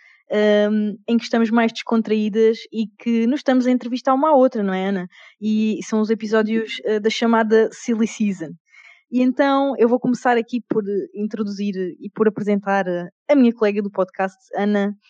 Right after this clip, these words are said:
Ah, vocês já a conhecem, não é verdade? Nem que seja da, da Vet Nurse Daily,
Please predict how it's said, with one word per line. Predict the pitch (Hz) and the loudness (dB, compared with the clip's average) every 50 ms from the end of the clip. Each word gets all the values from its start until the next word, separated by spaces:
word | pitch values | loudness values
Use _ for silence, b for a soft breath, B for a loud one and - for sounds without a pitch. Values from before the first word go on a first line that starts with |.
| b b b b b b b - | b b b b b b b 0
Ah, | 202 208 208 202 202 202 | 2 2 2 2 0 2
vocês | 226 240 240 - 214 | 0 0 2 2 0
já | 185 202 196 | 2 2 2
a | 196 | 2
conhecem, | 196 - 202 196 208 - - 190 | 0 -2 -4 -4 -4 -4 -6 -6
não | 185 180 | -6 -6
é | 180 | -6
verdade? | 180 185 180 185 180 180 175 175 175 170 170 - | -6 -4 -2 0 0 0 0 -4 -8 -12 -10 -4
Nem | - 226 233 | -2 -2 -2
que | - | 0
seja | - 247 233 233 214 208 214 202 | 2 2 2 2 2 0 -2 -2
da, | 185 190 208 202 202 190 | -2 -2 -2 -2 -2 -2
da | 180 208 | -2 -2
Vet | 208 202 196 196 | 0 0 0 0
Nurse | 208 208 202 196 - _ | 0 -4 -4 -4 -4 _
Daily, | - 208 208 202 196 202 202 190 190 190 | 2 2 2 2 0 -2 -2 -4 -6 -8